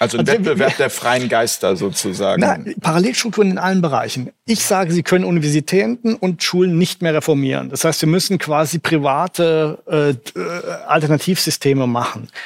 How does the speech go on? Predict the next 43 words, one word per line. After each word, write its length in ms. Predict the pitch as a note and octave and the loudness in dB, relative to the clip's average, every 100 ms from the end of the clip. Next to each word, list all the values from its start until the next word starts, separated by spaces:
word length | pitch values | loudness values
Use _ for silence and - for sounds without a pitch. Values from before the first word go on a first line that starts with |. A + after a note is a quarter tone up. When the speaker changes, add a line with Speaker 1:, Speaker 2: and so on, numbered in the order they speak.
| - - | -12 0
Speaker 2:
Ähm, 340 | C#3 D3 D3+ - | 2 4 0 -6
Sie 180 | D#3 F3 | -6 -4
können 220 | - G3 | 2 2
die 100 | G3 | 4
Medien 580 | E3 F3 F#3+ F#3+ E3 D3+ | 2 2 2 2 2 2
nicht 240 | E3+ E3+ D#3 | 2 0 0
mehr 160 | C#3+ | 2
reformieren. 600 | C#3 - B2+ B2+ A#2+ A#2 | 2 2 0 0 -2 -4
Deshalb 380 | D#3 C#3 D#3+ D#3 | -2 2 2 0
sitzen 320 | E3 D#3+ E3 | 0 -2 0
wir 80 | D#3 | 0
bei 160 | D3 D3 | 2 0
Ihnen 340 | D#3+ E3 E3 | 2 2 2
jetzt 220 | D3 C#3 | 2 0
hier 160 | - C#3 | 0 0
am 120 | C3 | -2
Tisch. 440 | - A2 - - - | -6 -6 -4 -4 -4
Speaker 1:
Genau. 260 | D#3+ D#3+ G#3 | 0 2 2
Speaker 2:
Ja, 60 | |
weil 160 | F#3+ D3 | 0 0
Sie 180 | F#3+ F3 | 2 2
haben 140 | F#3 | 2
ein, 120 | F3+ D3 | 0 0
ein 140 | E3+ | -2
Parallelsystem 800 | D3+ E3 E3+ F#3+ D#3 D3 - D3 | -2 0 2 2 2 -2 -2 -2
geschaffen. 500 | C3+ - B2+ - C3+ - - - - | -2 -4 -4 -6 -12 -12 -12 -12 -4
Ähm, 320 | D#3 D3+ D3+ - D3 | 2 2 2 -2 -4
Sie 120 | - C#3 | -4 -2
können 400 | - G#3+ G#3+ E3 | 0 2 2 0
die, 340 | E3+ F3 E3 | 2 2 2
die 360 | C3+ E3 D#3 C#3+ | 2 0 0 2
Währung, 440 | E3 F#3+ G3+ F3 | 0 2 2 2
die 120 | E3 | 0
immer 180 | F3 E3 | 2 2
weiter 240 | C#3+ D#3+ | 2 0
inflationiert 760 | D#3+ D3 D3 - E3 C#3+ D#3 - | 0 0 -2 -4 0 2 2 2
wird, 120 | C3+ | -2
die 60 | C3+ | 0
können 180 | D#3 | 0
Sie 80 | D3+ | 2
nicht 140 | D3+ D#3 | 0 0
mehr 140 | B2+ | 0
retten. 340 | B2+ - B2+ | 0 -2 -18